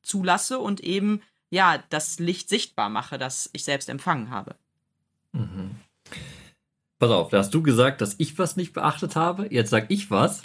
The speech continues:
Speaker 2: was du nicht beachtet hast. Das stimmt gar nicht, das hast du auch beachtet. Aber ich möchte mal mit meinem neutestamentlichen Wissen glänzen, was ja nicht so oft vorkommt. Wir haben gerade über das Geheimnis Gottes gesprochen, das hast du wunderbar dargelegt, genau dieses, dieses,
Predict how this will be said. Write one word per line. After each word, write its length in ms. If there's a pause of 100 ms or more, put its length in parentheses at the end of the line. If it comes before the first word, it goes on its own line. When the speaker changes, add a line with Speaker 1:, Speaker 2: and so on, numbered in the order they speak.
(120)
Speaker 2:
was 340
du 120
nicht 180
beachtet 320
hast. 140
Das 100
stimmt 200
gar 120
nicht, 140
das 100
hast 80
du 60
auch 180
beachtet. 480 (220)
Aber 120
ich 100
möchte 280
mal 180
mit 160
meinem 340
neutestamentlichen 880
Wissen 280
glänzen, 420
was 120
ja 60
nicht 140
so 120
oft 140
vorkommt. 540 (800)
Wir 240
haben 160
gerade 260
über 140
das 140
Geheimnis 480
Gottes 280
gesprochen, 320
das 120
hast 80
du 80
wunderbar 420
dargelegt, 560
genau 260
dieses, 440 (420)
dieses, 220